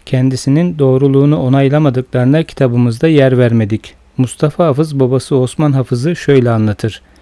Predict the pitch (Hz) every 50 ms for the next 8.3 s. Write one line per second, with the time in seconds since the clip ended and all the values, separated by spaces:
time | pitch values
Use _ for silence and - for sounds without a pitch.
0 | _ _ _ _ _ _ _ - _ 143 135 131 151 170 202 196 - - 160 143
1 | - - 170 156 135 127 135 127 131 131 - 127 123 135 147 165 151 135 - -
2 | 135 127 120 120 113 - 175 160 175 - 151 127 139 143 139 147 156 160 143 127
3 | 139 139 127 - - - 117 - - 135 127 - - - 127 123 117 - - 165
4 | 175 160 139 135 131 123 131 127 127 127 147 156 135 135 131 131 123 120 - -
5 | 123 120 123 123 117 - - 135 123 113 120 117 117 127 147 151 131 123 120 123
6 | 143 143 - - 127 117 - 120 120 131 147 147 147 - - 123 123 143 135 -
7 | - 131 - - 131 - - 117 113 113 123 147 135 131 120 117 110 110 101 -
8 | - - 113 - -